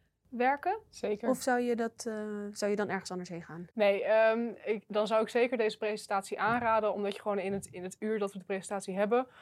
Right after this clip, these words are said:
Speaker 2: eh, je eigenlijk in een droomvlucht door het hele product wordt meegenomen. Eh, dus s-, ja, je, je krijgt een soort van kennismaking met wat het allemaal voor jou kan bieden. Maar het geeft je misschien ook inspiratie, eh, voor je eigen proces.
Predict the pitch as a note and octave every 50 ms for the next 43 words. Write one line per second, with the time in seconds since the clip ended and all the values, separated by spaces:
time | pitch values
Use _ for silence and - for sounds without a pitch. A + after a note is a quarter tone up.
0 | - - _ _ - F3 F3 F3 F3 F3+ F#3+ - - G#3 G3 - - G#3 G3+ F3+
1 | G3+ F#3+ G3+ G#3 A3 G#3 - G#3 G3+ G3+ - G#3 G3 F#3 G#3 G3 G3 F#3+ - G3
2 | F#3 G3 G3 - - F#3+ - F#3+ G3 G#3+ A3 - A#3 A3 A3 A3 G#3+ G#3 A3 A3
3 | _ - - - _ _ _ F3 F3+ F3+ F3 F3 F#3+ F#3+ - - F#3 - - G3+
4 | F3+ - - G#3 G#3 G#3+ D#3+ D3 F3+ G3 F#3 - _ - G3 G3 G3 - _ _
5 | _ _ - A3 G#3+ - - G3+ - A3+ G#3+ - G#3 - A#3+ A#3+ B3 A#3 - A3
6 | G3+ G3+ G3+ G3+ - G3+ G3 G3 F#3+ F3+ - G3+ G3+ G3+ - G3 G3+ G3 F#3+ -
7 | - G3+ F#3+ G3+ A#3+ - B3 A#3 A3 A#3 A#3 C4+ D4 - - - - - G3 G#3
8 | G3+ - A#3+ A#3 A#3+ A#3 A3+ A3+ - - A3+ A3 A3+ - - B3 A3+ - A#3+ A#3
9 | A3 G#3 A3 A3 - - A3 G3+ G3+ G3+ - G3 F#3+ G3 - - A#3 G3+ - E3
10 | G#3 - A#3+ - G#3 - - E3 D#3+ D#3 - - -